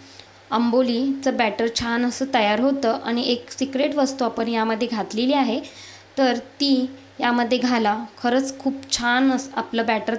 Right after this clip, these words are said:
तयार होतं. तर भांड्यावरती झाकण ठेवायचं आहे आणि आपल्याला रात्रभर हे असंच एका बाजूला ठेवायचं आहे, म्हणजे आपलं बॅटर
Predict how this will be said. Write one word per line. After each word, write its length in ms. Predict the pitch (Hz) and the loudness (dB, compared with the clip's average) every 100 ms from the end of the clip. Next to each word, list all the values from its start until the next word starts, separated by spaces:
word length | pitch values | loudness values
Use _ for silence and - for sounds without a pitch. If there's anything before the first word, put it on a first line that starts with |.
| 226 | 0
तयार 240 | 214 214 | 2 2
होतं. 340 | 247 269 233 226 - - - - - | 2 2 0 -4 -10 -18 -20 -8 -2
तर 100 | 240 | 0
भांड्यावरती 640 | 233 240 226 262 302 294 | 0 0 2 2 2 0
झाकण 460 | 269 233 214 247 269 | 0 -2 -2 0 2
ठेवायचं 460 | 285 269 254 254 247 | 4 2 0 0 0
आहे 260 | 220 233 269 - - - | 0 -2 -6 -14 -20 -4
आणि 160 | 240 262 | 2 2
आपल्याला 480 | 262 233 220 226 | 2 0 2 2
रात्रभर 840 | 214 220 220 - 254 277 254 233 233 | 2 0 -2 -4 2 2 4 2 0
हे 400 | 196 226 226 247 277 - - - - - - - - - | -2 0 0 -2 -6 -14 -20 -20 -20 -20 -20 -20 -12 -2
असंच 680 | 254 - 285 240 - - - - | -2 2 2 2 -4 -14 -16 -6
एका 320 | 262 - 254 | -6 0 0
बाजूला 400 | 233 220 208 233 | 2 0 2 0
ठेवायचं 540 | 233 233 220 214 208 233 | 0 0 2 0 0 0
आहे, 260 | 220 226 277 - - - | 2 0 -4 -10 -20 -12
म्हणजे 340 | 240 240 226 262 | -2 0 2 2
आपलं 340 | 254 226 226 | 2 0 0
बॅटर 360 | 226 220 220 | 0 0 0